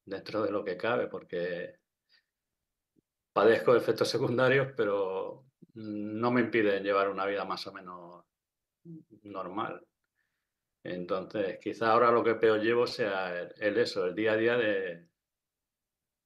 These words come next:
de no trabajar y, y la incertidumbre de, bueno, de qué pasará, ¿no? Porque hasta ahora, claro, todos los tratamientos han tenido principio y final.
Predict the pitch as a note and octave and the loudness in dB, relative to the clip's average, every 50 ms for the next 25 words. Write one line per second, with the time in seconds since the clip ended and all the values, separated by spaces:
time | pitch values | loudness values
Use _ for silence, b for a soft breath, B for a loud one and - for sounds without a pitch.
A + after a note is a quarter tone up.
0 | _ _ _ B B B B _ _ _ - - G#2+ A2+ A#2 A2 B2+ C3 - B2+ | _ _ _ B B B B _ _ _ -10 0 2 2 4 4 2 2 4 6
1 | C3+ C3+ C3 B2+ B2+ - C#3 C#3 D3 D#3 D#3+ D3 C3+ B2+ A2+ A2 A#2 A#2 A2+ A2 | 6 6 6 4 2 2 2 4 6 6 6 4 4 4 2 0 0 0 2 2
2 | A#2 A2+ G#2 A2+ A#2+ G#2+ - A#2+ A#2 B2 C3+ C#3 C#3 D3+ C#3+ C3 B2 A#2+ A2 G#2 | 2 2 2 0 -2 0 2 2 2 2 0 0 0 0 2 2 2 2 2 2
3 | G2 G2 F#2+ F#2 F#2 F2+ E2+ - _ _ _ _ _ _ _ _ _ _ _ _ | 0 -2 -4 -6 -10 -12 -14 -16 _ _ _ _ _ _ _ _ _ _ _ _
4 | _ _ _ _ _ _ _ _ _ _ _ A#2+ A#2 A2+ - - - C3 B2 B2+ | _ _ _ _ _ _ _ _ _ _ _ -16 -16 -16 -16 -12 -8 -2 0 2
5 | B2+ - A2+ G#2 F2 G#2 - _ _ - G#2+ G#2 G2 G2 G2+ A2 A2 A2+ G2+ - | 2 2 0 -2 -6 -8 -14 _ _ -10 -6 -2 -2 2 2 2 2 2 0 0
6 | - G2 G#2+ A2 G#2+ G2 F2+ - - _ _ _ _ _ _ _ _ _ _ _ | 0 0 0 2 0 0 -2 -8 -14 _ _ _ _ _ _ _ _ _ _ _
7 | _ _ _ _ _ - F#2 F2+ F2+ - F#2 F2+ F2 F2 - - - - - - | _ _ _ _ _ -8 -8 -8 -6 -4 -4 -4 -4 -4 -6 -10 -16 -18 -16 -16
8 | - - - F#2+ G2+ G#2 A2 A2 G#2+ G#2+ G2 G#2 A2+ G#2 - - _ _ _ _ | -10 -4 0 2 2 4 2 2 0 0 -2 -2 -2 -4 -8 -10 _ _ _ _
9 | _ _ _ _ _ _ _ _ _ _ _ _ _ _ _ _ - B2 A#2+ B2+ | _ _ _ _ _ _ _ _ _ _ _ _ _ _ _ _ 6 8 8 10
10 | B2+ B2+ B2+ C3+ B2+ A#2+ B2+ A#2+ B2 B2+ A#2+ - C3+ B2+ C3+ C3 - C#3 B2 B2+ | 10 8 6 6 4 4 4 4 2 2 2 2 2 2 2 2 2 0 2 2
11 | B2 A#2+ A#2 A2+ A2+ - A2+ G#2+ G#2 - A#2 G#2 - G2 F#2+ F#2+ - G2+ F#2+ G2 | 2 4 4 2 2 0 -2 -4 -2 -2 -4 -2 0 0 -2 0 -2 -8 -6 -4
12 | A2+ A#2 G2+ F2 D#2+ - | -4 -4 -4 -6 -10 -16